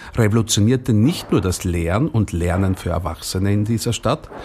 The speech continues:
sondern bestimmte auch die kulturelle Prägung des damaligen Geisteslebens,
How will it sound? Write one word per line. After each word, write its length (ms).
sondern 420
bestimmte 500
auch 140
die 140
kulturelle 680
Prägung 540
des 180
damaligen 460
Geisteslebens, 880